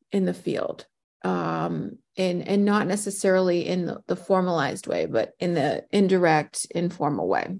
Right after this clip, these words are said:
So I thought I'd talk about that a little bit today.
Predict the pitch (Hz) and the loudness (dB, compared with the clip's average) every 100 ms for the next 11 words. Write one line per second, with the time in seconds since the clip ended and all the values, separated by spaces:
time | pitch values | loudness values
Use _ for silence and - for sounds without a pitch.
0 | - _ _ _ _ _ _ _ - - | -14 _ _ _ _ _ _ _ -6 0
1 | 190 196 226 233 220 - 180 180 170 165 | 2 2 2 4 4 2 -2 0 -2 0
2 | 151 160 160 165 - - - 208 | 0 -2 -2 -4 -6 -4 -2 -4